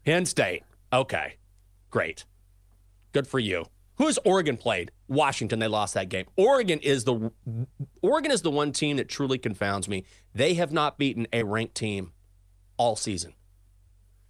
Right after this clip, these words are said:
This is when I think the eye test matters in college football, and you don't really look at the schedule and really go into the weeds and say, "What has this team really done?" Yes, they came close to beating Washington,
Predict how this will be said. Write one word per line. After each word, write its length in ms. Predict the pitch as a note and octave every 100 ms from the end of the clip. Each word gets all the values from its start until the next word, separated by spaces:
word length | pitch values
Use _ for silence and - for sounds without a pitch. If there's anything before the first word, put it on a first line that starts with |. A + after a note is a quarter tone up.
| -
This 280 | A#2 F#3+ -
is 180 | F#3+ C#3
when 200 | C#3 C3
I 100 | B2+
think 280 | - B2+
the 160 | - A#2+
eye 200 | G#2 A2+
test 420 | A#2+ C3 A#2+ - -
matters 680 | G2+ G2+ G2+ G#2 A2+ A2+ - _ _ -
in 100 | A#2
college 300 | G#2+ A#2 A#2
football, 520 | - A2+ B2 B2 B2 _ _
and 100 | A#2
you 100 | A2+
don't 180 | A2 A#2+
really 260 | B2 A2 G#2+
look 380 | G2+ G#2+ A#2 - _ -
at 280 | A2+ G#2 -
the 100 | A2
schedule 600 | G2 - A2+ G2+ A#2 A#2 - _ _ _ -
and 180 | A#2 A2
really 180 | A#2 A2+
go 220 | A#2 A#2
into 100 | A2+
the 80 | G#2
weeds 260 | A#2 A2+
and 60 | A#2
say, 300 | A2+ G#2+ G#2 _ _ _
"What 120 | -
has 80 | G#4+
this 120 | G4+
team 240 | - F#3
really 180 | C3+ A#2
done?" 320 | F#2+ F#2+ D2+ - _ _ _ _ _ -
Yes, 300 | D#3+ D#3+ -
they 140 | D3
came 300 | D#3+ E3+ D#3
close 360 | - - D4+ E4+
to 80 | G3+
beating 240 | F3 C3+
Washington, 640 | A#2 A2+ - G#2 - A#2+